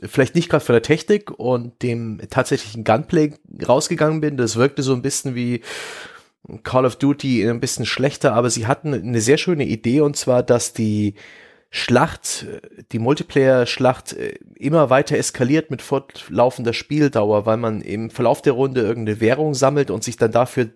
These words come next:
Sachen freischalten kann, wie bessere Waffen oder Fahrzeuge, so dass etwas, was als Infanteriegefecht beginnt,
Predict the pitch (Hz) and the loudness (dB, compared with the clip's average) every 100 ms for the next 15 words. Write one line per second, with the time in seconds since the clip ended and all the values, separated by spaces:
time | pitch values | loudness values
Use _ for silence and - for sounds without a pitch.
0 | _ - 120 - 117 110 107 - 110 98 | _ -2 -2 -2 -10 -6 -6 -2 -2 -2
1 | 101 113 107 - - - - 107 104 117 | -6 -4 -4 -8 -20 -16 -4 -2 0 0
2 | - 107 104 127 - 107 87 98 107 104 | 2 0 2 2 0 -2 -2 -2 0 0
3 | - 98 95 98 95 98 104 101 110 110 | -2 -4 -2 -4 -4 -4 -4 -4 -2 -2
4 | 113 104 127 - 113 113 123 151 - 131 | -2 -2 -4 -2 0 2 0 -2 0 -2
5 | - - 107 127 196 | -2 -6 2 2 2